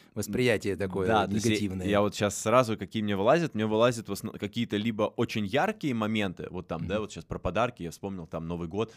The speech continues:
Speaker 2: когда мне подарили машину, к-, которую я очень хотел, такой красный Крайслер на пульте управления, все, у меня вот
Speaker 1: <laughs>
Speaker 2: воспоминания. Либо, наоборот, стрессовые
Speaker 1: Мгм.
Speaker 2: ситуации, я сразу
Speaker 1: Ну,
Speaker 2: вспоминаю.
Speaker 1: вспомните вот такую хорошую ситуацию.
Speaker 2: Вспомнил.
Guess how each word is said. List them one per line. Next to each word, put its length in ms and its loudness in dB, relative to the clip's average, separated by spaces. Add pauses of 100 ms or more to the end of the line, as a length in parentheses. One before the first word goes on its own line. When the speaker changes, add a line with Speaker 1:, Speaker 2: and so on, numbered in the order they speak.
(200)
Speaker 2:
когда 160 -8
мне 100 -6
подарили 400 -4
машину, 720 -6
к-, 200 -10
которую 340 -6
я 100 0
очень 280 -2
хотел, 260 -8
такой 220 -20
красный 340 -6
Крайслер 460 -4
на 80 -10
пульте 260 -10
управления, 600 -2
все, 220 -6
у 60 -4
меня 200 2
вот 160 -6 (140)
Speaker 1:
<laughs> 140 -20
Speaker 2:
воспоминания. 460 -6
Либо, 200 -4
наоборот, 360 -4
стрессовые 480 -4
Speaker 1:
Мгм. 60 -14
Speaker 2:
ситуации, 460 -8
я 120 -10
сразу 240 -10
Speaker 1:
Ну, 60 -14 (180)
Speaker 2:
вспоминаю. 40 -2
Speaker 1:
вспомните 460 0
вот 160 -2
такую 280 0
хорошую 460 -2
ситуацию. 440 -10
Speaker 2:
Вспомнил. 360 -6